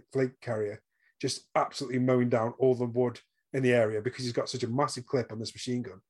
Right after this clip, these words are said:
It's great stuff. And it was a really great mode. And I, I hate to say, I'm gonna have to get this game. And, uh, I, I look forward to playing it when it comes out. I think it comes out November fifth.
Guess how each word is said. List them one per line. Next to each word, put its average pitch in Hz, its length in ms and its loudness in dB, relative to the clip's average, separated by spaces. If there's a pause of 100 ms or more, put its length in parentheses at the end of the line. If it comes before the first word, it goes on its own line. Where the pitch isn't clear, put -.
(800)
It's - 80 -20
great 156 200 0
stuff. - 340 -10 (340)
And 127 240 0
it 139 100 -4
was 139 140 -2
a 151 40 -2
really 151 180 4
great 127 220 4
mode. 113 260 -2
And 113 220 -4 (580)
I, 151 180 0
I - 60 -4
hate 147 160 2
to 127 80 -4
say, 127 320 2
I'm 131 120 0
gonna 131 160 -2
have 117 160 -6
to 123 80 -10
get 120 160 -6
this - 120 -12
game. 120 300 -2 (640)
And, 120 280 -4
uh, 117 380 -2 (100)
I, 123 60 0
I - 20 0
look 120 180 -4
forward 113 300 -8
to - 80 -18
playing 120 220 -6
it 120 40 -8
when 113 80 -10
it 117 80 -10
comes 113 240 -8
out. 117 180 -4
I - 300 -18
think 127 140 -8
it - 40 -18
comes 127 140 -6
out 131 140 -4
November 131 460 -2
fifth. - 520 -8